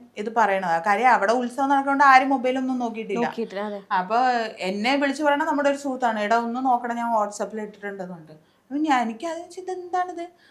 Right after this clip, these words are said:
Speaker 1: അത് കഴിഞ്ഞപ്പോ പിന്നെ നമുക്ക് മനസ്സിലായി ഇതാണ് സംഗതി എന്നുള്ളത്. അപ്പൊ ഞാൻ അമ്മയുടെ അടുത്ത് പറഞ്ഞു. അമ്മയുടെ അടുത്ത് പറഞ്ഞു കഴിഞ്ഞപ്പോ പിന്നെ ചേട്ടനെയും ചേച്ചി,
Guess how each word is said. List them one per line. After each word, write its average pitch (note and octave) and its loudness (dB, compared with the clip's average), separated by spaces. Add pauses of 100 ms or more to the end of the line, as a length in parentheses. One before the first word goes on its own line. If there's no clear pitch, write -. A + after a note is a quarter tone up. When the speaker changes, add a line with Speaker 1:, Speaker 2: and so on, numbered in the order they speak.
(240)
Speaker 1:
അത് E3+ -10
കഴിഞ്ഞപ്പോ D4+ -2
പിന്നെ F4+ -4
നമുക്ക് E4 -2
മനസ്സിലായി C4+ 2
ഇതാണ് B3+ 0
സംഗതി A3+ -4
എന്നുള്ളത്. G3+ -6
അപ്പൊ D#3 -10
ഞാൻ E4 -4
അമ്മയുടെ D#4+ -2
അടുത്ത് C4+ -6
പറഞ്ഞു. A3+ -6 (460)
അമ്മയുടെ F#3 -8
അടുത്ത് C4 -10
പറഞ്ഞു C#4 -2
കഴിഞ്ഞപ്പോ D4 -4
പിന്നെ D4+ -4
ചേട്ടനെയും C#4 -2
ചേച്ചി, C4 -6